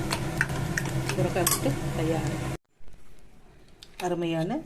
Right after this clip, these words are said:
சுரக்காய் கூட்டு தயார். இது மாதிரி நீங்களும் செஞ்சு பாருங்க. நல்லா சூப்பரா இருக்கும். சாதத்துல போட்டு சாப்பிடலாம்.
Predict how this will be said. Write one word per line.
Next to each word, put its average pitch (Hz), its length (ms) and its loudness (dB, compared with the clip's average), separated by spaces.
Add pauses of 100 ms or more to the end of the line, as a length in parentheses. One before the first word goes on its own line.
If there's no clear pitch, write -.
சுரக்காய் 175 480 4
கூட்டு 151 240 -2 (120)
தயார். 185 600 6
இது 156 180 0
மாதிரி 170 260 0
நீங்களும் 165 340 0 (200)
செஞ்சு 160 260 0
பாருங்க. 160 360 0 (1040)
நல்லா 165 260 0
சூப்பரா 170 340 2
இருக்கும். 160 360 0 (920)
சாதத்துல 165 360 2
போட்டு 156 200 -2
சாப்பிடலாம். 165 640 0